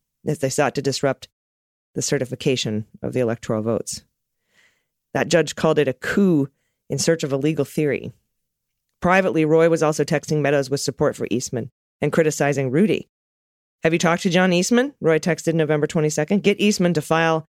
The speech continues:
in front of P A Board of Elections. Get data in front of public domain. Frigging Rudy needs to hush." Chip Roy.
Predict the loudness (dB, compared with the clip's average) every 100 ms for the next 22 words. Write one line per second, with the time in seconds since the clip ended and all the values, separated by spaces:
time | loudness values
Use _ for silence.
0 | _ _ -2 0 2 2 0 0 0 -2
1 | -2 0 2 2 2 2 2 0 0 -2
2 | -2 -4 -6 -6 -10 -12 _ 0 0 0
3 | -4 0 2 2 0 0 -4 -2 -2 -2
4 | -4 -6 -4 -2 -2 -2 -2 0 -2 -4
5 | -8 _ _ _ _ _ -4 0 2 2
6 | 4 4 4 2 2 0 -2 -2 -2 -2
7 | -4 -4 -6 -6 -10 _ _ _ _ _
8 | _ _ _ _ _ _ _ _ _ -6
9 | -6 -2 -2 -4